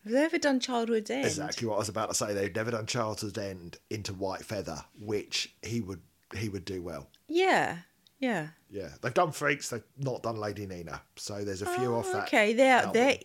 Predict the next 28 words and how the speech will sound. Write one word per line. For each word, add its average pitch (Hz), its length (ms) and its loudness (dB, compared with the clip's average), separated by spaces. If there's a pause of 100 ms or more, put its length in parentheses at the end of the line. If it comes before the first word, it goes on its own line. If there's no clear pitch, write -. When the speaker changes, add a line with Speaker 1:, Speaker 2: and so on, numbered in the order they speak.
(140)
Speaker 1:
their 240 180 6 (180)
options 247 720 6
are 226 220 6
open. 170 680 4
Speaker 2:
Yes, 160 560 6
so 151 340 6
on 165 160 6
to 160 80 -4
Clutching. 123 600 2
They've 127 80 -2
obviously 120 320 0
done 113 180 2
Slange, 123 640 0
Incommunicado, 113 840 0
Sugar 117 260 -2
Mice, 110 360 -2
Warm 113 180 -2
Wet 104 200 -2
Circles. 104 760 -2
Uh, 110 760 0 (100)
they've 107 300 -2 (460)
Speaker 1:
I 202 80 2
can't 226 260 4
imagine 196 420 4
him 180 140 0
doing 165 280 0
a 160 60 -2
sassing. 139 760 -2